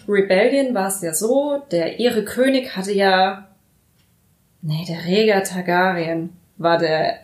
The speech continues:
der Schwest-, äh, der, der Bruder von der Daenerys, war ja der Thronfolger.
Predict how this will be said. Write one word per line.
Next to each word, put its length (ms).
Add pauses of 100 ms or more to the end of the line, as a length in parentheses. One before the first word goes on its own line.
(100)
der 200
Schwest-, 460
äh, 220
der, 160
der 140
Bruder 420
von 160
der 140
Daenerys, 540 (1300)
war 160
ja 180
der 340
Thronfolger. 880